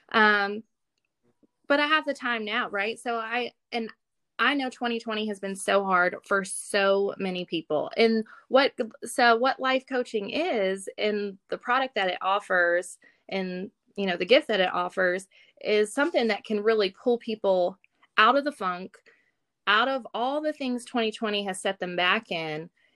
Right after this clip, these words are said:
and really push them forward to be able to enter into twenty twenty-one in a place of strength, in a place of clarity, um, in a place with vision.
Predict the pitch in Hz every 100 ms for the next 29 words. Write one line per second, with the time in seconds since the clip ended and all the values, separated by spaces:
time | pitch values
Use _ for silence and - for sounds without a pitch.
0 | - 226 247 311 294 294 254 220 202 -
1 | 254 277 214 196 208 208 196 185 220 254
2 | 226 202 - 226 226 196 - 185 175 -
3 | 180 170 190 269 202 180 170 180 _ _
4 | _ _ - 214 202 214 202 180 - 202
5 | 175 127 - _ _ _ - 220 196 175
6 | 202 190 - - - 240 240 233 226 214
7 | 214 _ _ _ - 180 175 170 190 180
8 | - 190 190 - 175 - 190 226 220 208
9 | 196 196